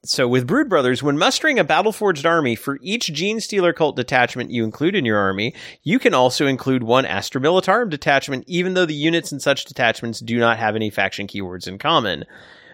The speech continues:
Uh, these Astra Militarum detachments are also known as Brood Brothers, and they do not prevent your army from being battle-forged, and they gain the following rules. They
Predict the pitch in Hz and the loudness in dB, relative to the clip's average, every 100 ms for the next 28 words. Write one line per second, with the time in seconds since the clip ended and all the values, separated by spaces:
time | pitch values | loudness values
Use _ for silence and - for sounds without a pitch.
0 | - 101 98 107 147 143 139 135 147 131 | -10 -4 -2 0 0 2 0 0 -2 0
1 | 127 - 131 127 123 113 110 131 117 - | 0 0 0 2 0 -4 -2 0 0 -2
2 | 113 107 - 123 117 101 104 - 110 104 | -6 -6 0 2 4 2 0 0 -2 0
3 | 101 101 175 98 180 269 147 117 170 185 | 0 0 -2 -2 2 2 4 2 2 0
4 | 101 98 - 131 131 143 143 147 143 139 | -2 -2 0 0 0 0 -2 2 2 4
5 | 147 151 147 185 147 92 110 - 104 - | 0 -2 -2 0 0 0 -2 -4 -6 -6
6 | - - - - - 113 131 127 131 135 | -10 -16 -20 -20 -8 -2 2 2 2 0
7 | 123 117 120 131 175 262 135 73 - - | 2 2 2 2 0 0 0 -2 -8 -14
8 | _ _ _ _ _ _ _ _ - 113 | _ _ _ _ _ _ _ _ -14 -4
9 | 120 123 117 113 117 113 117 | 2 4 6 6 6 4 2